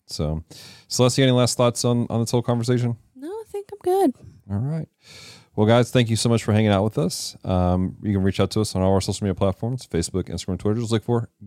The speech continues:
Speaker 1: Geek Devotions. Um, with the whole conversation about the monster stuff, I do wanna say this.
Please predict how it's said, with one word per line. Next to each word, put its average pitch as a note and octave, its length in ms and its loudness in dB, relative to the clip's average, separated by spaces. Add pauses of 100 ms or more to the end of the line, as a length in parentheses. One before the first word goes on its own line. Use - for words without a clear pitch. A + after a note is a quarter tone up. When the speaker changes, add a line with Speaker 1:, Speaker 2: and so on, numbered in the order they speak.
(120)
Speaker 1:
Geek G#2 240 -2 (100)
Devotions. E2+ 720 -6 (560)
Um, G2 560 4 (140)
with G#2+ 240 0
the A2 100 4
whole B2+ 140 4
conversation A#2+ 520 0
about G2 580 0
the F#2 500 -2 (140)
monster G2+ 440 0
stuff, - 380 -2 (440)
I A#2+ 60 -4
do D#3+ 180 2
wanna D3+ 160 2
say F2+ 180 2
this. D#2 380 -2